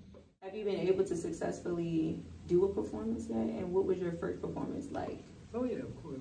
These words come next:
Speaker 2: Um,
Speaker 1: Okay.
Speaker 2: me independently or with the group?
Speaker 1: Um, either one. Whichever one was more, like, explosive for you.
Speaker 2: More explosive?
Speaker 1: As far as the first one.
Speaker 2: As far as the first one?
Speaker 1: Mm-hmm.
Speaker 2: I would say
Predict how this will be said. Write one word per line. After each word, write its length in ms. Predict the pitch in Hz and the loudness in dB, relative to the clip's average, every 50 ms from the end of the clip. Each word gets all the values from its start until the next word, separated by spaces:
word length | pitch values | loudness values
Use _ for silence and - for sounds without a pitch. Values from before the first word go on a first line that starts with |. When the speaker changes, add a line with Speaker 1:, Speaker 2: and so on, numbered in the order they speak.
| - | -6
Speaker 2:
Um, 560 | 156 160 156 151 - - - 143 139 135 131 135 - - - - - - - - - - - - - - - - | -6 -6 -4 -4 -2 -2 -2 -2 -2 -2 -4 -4 -8 -12 -14 -16 -16 -18 -18 -18 -18 -20 -20 -18 -18 -12 -4 2
Speaker 1:
Okay. 40 | 139 | 6
Speaker 2:
me 140 | 139 139 135 | 8 8 8
independently 540 | 131 127 - - 180 180 180 170 170 165 | 8 6 4 2 0 0 2 4 4 4
or 80 | 147 131 | 4 2
with 220 | 127 123 120 120 | 2 0 -2 -2
the 60 | 113 110 | -4 -4
group? 240 | 104 107 - - - - - - - | -4 -6 -6 -8 -10 -12 -4 0 4
Speaker 1:
Um, 200 | 302 392 415 403 - | 4 6 6 6 8
either 240 | 381 415 415 427 370 | 8 10 10 8 6
one. 280 | 359 381 370 277 214 208 | 6 6 6 6 4 4
Whichever 300 | 247 254 - 285 285 277 | 4 6 6 6 6 6
one 240 | 277 262 262 262 240 | 6 6 6 6 6
was 160 | 240 233 226 | 6 6 6
more, 420 | 220 220 220 214 208 208 208 202 196 | 6 6 6 8 8 8 8 8 8
like, 240 | 190 185 180 185 | 8 6 6 4
explosive 500 | - 170 - - 190 190 190 - 202 - | 2 0 2 4 4 4 4 4 2 0
for 100 | - - | 0 0
you. 320 | 165 160 160 165 165 165 170 - - - - - | 0 2 2 2 0 -2 -4 -6 -10 -14 -14 -10
Speaker 2:
More 140 | - 143 143 135 | -4 -2 -2 0
explosive? 560 | 135 - - 147 151 147 147 - 151 147 147 - - - - - - - - - - - | -2 -2 -2 -2 -2 -2 -2 -4 -6 -8 -8 -10 -14 -18 -20 -20 -20 -20 -20 -16 -4 0
Speaker 1:
As 140 | 185 180 170 | 0 0 2
far 180 | - 180 180 175 | 4 4 4 6
as 180 | 170 170 170 | 4 4 4
the 100 | 165 170 165 | 2 2 2
first 300 | 170 185 180 175 170 - | 2 2 2 0 0 -2
one. 300 | 175 170 165 147 - - - - - - - - - - | -2 -2 -2 -2 -2 -4 -8 -10 -12 -14 -14 -16 -16 -12
Speaker 2:
As 60 | - | -6
far 100 | - 131 131 | -4 -4 -2
as 80 | 123 | -2
the 100 | 123 117 | -4 -4
first 260 | 117 131 135 135 - - | -2 -2 -2 -2 -2 -4
one? 140 | 165 165 | -8 -8
Speaker 1:
Mm-hmm. 280 | 139 - 180 180 175 170 170 - - - - - - - - - - | -6 -4 -2 -2 -2 -2 -4 -6 -10 -14 -14 -14 -12 -12 -10 -8 -4
Speaker 2:
I 180 | 143 143 151 | -2 0 2
would 240 | 151 143 143 139 131 | 4 6 6 6 6
say 760 | 131 - - - - 139 131 127 127 123 123 123 120 120 117 | 4 2 -6 -4 0 0 2 2 2 0 0 0 0 -2 -2